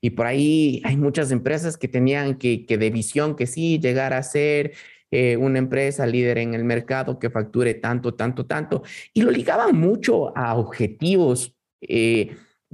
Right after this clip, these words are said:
por ahí económicos, financieros, objetivos geográficos, y, y va, creo que, que, que la, la visión va mucho más allá de eso, y creo que es uno de los puntos que yo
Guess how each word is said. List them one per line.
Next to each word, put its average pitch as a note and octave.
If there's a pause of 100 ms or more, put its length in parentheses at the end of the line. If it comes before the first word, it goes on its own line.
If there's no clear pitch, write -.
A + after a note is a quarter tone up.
por A#2+
ahí C3+
económicos, B2+
financieros, A#2+
objetivos A#2+ (100)
geográficos, A#2+ (640)
y, D#3+
y E3
va, F3+
creo A3+
que, D#3
que, -
que C3+
la, C3
la B2+
visión D3
va D3+
mucho C#3
más A2+
allá G2+
de G#2+
eso, C3
y G2+
creo G#4+
que C#4+
es A3
uno B3+
de A3+
los D3+
puntos F3
que C3
yo D3+